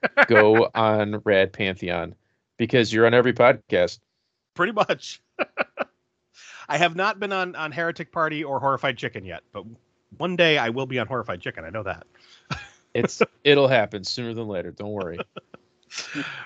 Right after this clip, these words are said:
Speaker 2: But, all right, guys, uh, for those of you that want to watch our next movie before we cover it,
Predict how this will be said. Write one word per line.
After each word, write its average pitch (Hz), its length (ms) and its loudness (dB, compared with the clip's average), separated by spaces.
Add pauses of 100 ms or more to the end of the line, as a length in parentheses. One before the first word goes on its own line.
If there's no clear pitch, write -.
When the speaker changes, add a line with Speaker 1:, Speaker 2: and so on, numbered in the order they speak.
(160)
Speaker 2:
But, 143 320 4
all 170 160 4
right, 156 240 4
guys, 147 520 0
uh, 135 400 -2 (420)
for - 80 -12
those 170 240 4
of 180 80 -6
you 185 140 0
that 160 140 2
want 147 280 -8
to 135 140 -10
watch 127 380 -4
our 120 140 -6
next 127 300 -6
movie 117 420 -4
before 107 540 -6
we 107 160 -6
cover 160 360 0
it, 139 140 4